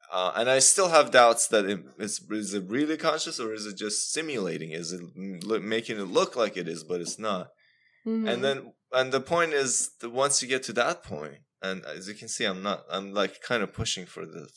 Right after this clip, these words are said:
Speaker 1: the whole functionalist thing. But, uh, so I'm, I'm saying, like, if you can get to that point and still doubt that the robot has consciousness, then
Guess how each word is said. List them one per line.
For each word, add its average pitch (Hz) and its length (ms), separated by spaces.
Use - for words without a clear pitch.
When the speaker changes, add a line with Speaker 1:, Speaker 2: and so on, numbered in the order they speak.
Speaker 1:
the - 100
whole 80 220
functionalist 85 760
thing. - 160
But, 107 140
uh, 95 200
so 120 260
I'm, 104 120
I'm 117 140
saying, 127 400
like, 113 340
if 123 320
you 117 180
can 117 300
get 151 220
to 139 80
that 123 240
point 117 160
and 107 160
still 127 260
doubt 101 540
that 92 220
the 92 120
robot 95 380
has 85 540
consciousness, 151 640
then 104 380